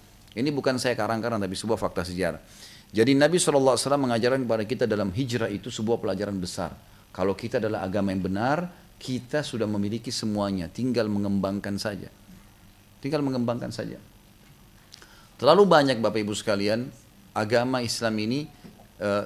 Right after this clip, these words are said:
yang terbukti dari ajarannya, ternyata itu semua benar. Semua benar. Dan makin ditelusuri dengan teknologi canggih, kita makin, ya, terpukau dengan luar biasanya.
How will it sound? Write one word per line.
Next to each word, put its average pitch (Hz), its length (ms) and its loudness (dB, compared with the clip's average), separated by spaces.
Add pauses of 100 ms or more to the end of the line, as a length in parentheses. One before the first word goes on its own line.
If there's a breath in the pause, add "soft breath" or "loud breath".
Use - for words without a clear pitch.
(100)
yang 110 320 0
terbukti 123 720 0
dari 107 240 2
ajarannya, 95 920 -2
ternyata 104 320 -6
itu 120 100 -6
semua 104 240 -2
benar. 90 320 -4 (400)
Semua 113 400 -2
benar. 98 240 -2 (400 loud breath)
Dan 104 220 -2
makin 131 340 0
ditelusuri 120 480 -4
dengan 110 240 -4
teknologi 113 480 -2
canggih, 127 320 -4
kita 151 300 -2
makin, 170 560 -2 (340)
ya, 127 240 -2 (400 loud breath)
terpukau 135 640 4
dengan 110 240 0
luar 117 240 2
biasanya. 104 460 0